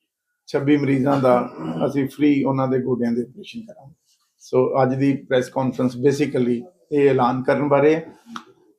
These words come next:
ਔਰ ਤੁਹਾਡੇ ਤੋਂ ਮੈਂ ਆਸ ਰੱਖਦਾ ਕਿ ਇਹ ਜਿਹੜਾ ਐਲਾਨ ਹੈਗਾ, ਇਹਨੂੰ ਜਿਹੜੀ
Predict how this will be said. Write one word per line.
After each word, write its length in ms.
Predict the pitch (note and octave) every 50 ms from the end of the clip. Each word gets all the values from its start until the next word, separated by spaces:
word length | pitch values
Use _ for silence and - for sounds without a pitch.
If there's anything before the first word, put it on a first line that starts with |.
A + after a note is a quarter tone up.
| _ _ -
ਔਰ 380 | - C3 C3 C3 C3+ C#3 C#3 C#3
ਤੁਹਾਡੇ 380 | C#3 - D#3 C#3+ C3+ B2+ D3
ਤੋਂ 140 | C#3 E3 E3
ਮੈਂ 240 | E3 E3+ E3+ E3+ E3+
ਆਸ 240 | D#3 D3 D3 C#3+ B2+
ਰੱਖਦਾ 360 | D3 D3+ C#3 - D3+ D#3+ E3
ਕਿ 140 | D#3 D#3 D#3+
ਇਹ 440 | D#3+ D#3 D#3+ D#3+ D#3+ D#3+ D#3 D3 - - _ - - - - - G#3 F#3 D3+ C#3+ - - _ _
ਜਿਹੜਾ 240 | C#3 C3+ C#3 C#3 C#3
ਐਲਾਨ 440 | C#3 C3+ B2+ B2+ B2+ B2+ C3 C#3 D3+
ਹੈਗਾ, 260 | C#3+ C3 C3 D3 D3+
ਇਹਨੂੰ 420 | D3+ D3+ D3 D3 D3+ D3 C#3+ C#3 C3+ _ _ _ _ _ _ _ _ - C3+
ਜਿਹੜੀ 400 | B2+ C3+ C3 C3+ C3 B2+ A#2+